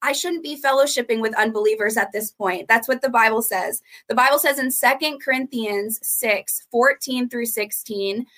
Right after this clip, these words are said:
"Don't continue to team up with unbelievers. For what partnership is there between righteousness and rebellion? Who can mingle light with darkness? What harmony can there be between Christ and Satan?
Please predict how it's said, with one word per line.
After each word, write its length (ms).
"Don't 380
continue 720
to 160
team 380
up 260
with 160
unbelievers. 880
For 320
what 320
partnership 720
is 180
there 200
between 540
righteousness 880
and 160
rebellion? 760
Who 180
can 300
mingle 460
light 380
with 240
darkness? 680
What 240
harmony 640
can 220
there 160
be 240
between 460
Christ 520
and 180
Satan? 640